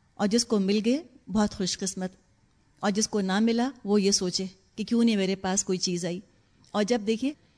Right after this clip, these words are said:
کسی کا کام جب پسند آتا ہے، فیکٹریز میں آرڈر دیا جاتا ہے، اور جب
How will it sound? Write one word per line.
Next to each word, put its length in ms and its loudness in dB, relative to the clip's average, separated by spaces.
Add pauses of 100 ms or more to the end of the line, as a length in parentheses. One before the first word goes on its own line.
(180)
کسی 280 0
کا 280 0 (100)
کام 280 0
جب 160 0
پسند 320 0
آتا 260 -2
ہے، 160 2
فیکٹریز 440 -2
میں 80 0
آرڈر 260 2
دیا 260 0
جاتا 300 -2
ہے، 120 -2 (520)
اور 100 2
جب 140 2